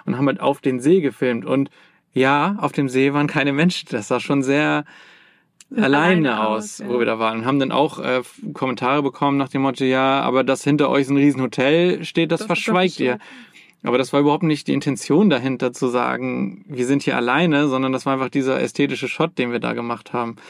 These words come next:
Speaker 2: Mhm.
Speaker 1: Und zum Beispiel bei Drohnenflügen sieht man ja bei uns auch häufig, auf, wenn wir den, den Strandabschnitt filmen,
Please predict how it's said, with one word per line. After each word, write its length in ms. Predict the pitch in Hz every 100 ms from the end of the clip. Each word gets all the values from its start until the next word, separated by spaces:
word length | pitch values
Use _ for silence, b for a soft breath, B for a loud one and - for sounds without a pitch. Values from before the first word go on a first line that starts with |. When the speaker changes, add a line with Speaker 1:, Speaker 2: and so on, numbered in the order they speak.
| B B B
Speaker 2:
Mhm. 100 | 113
Speaker 1:
Und 180 | 127 131
zum 120 | 131
Beispiel 240 | 127 135
bei 100 | 120
Drohnenflügen 720 | 117 120 139 170 - 143 139
sieht 160 | 131 139
man 160 | 135 127
ja 100 | 123
bei 100 | 131
uns 180 | 127 -
auch 380 | 131 143 -
häufig, 440 | 135 127 - 123 -
auf, 280 | 127 120 -
wenn 140 | 127 123
wir 80 |
den, 460 | 127 123 120 120 -
den 160 | 131 123
Strandabschnitt 640 | - 127 151 139 151 143
filmen, 380 | - 151 151 156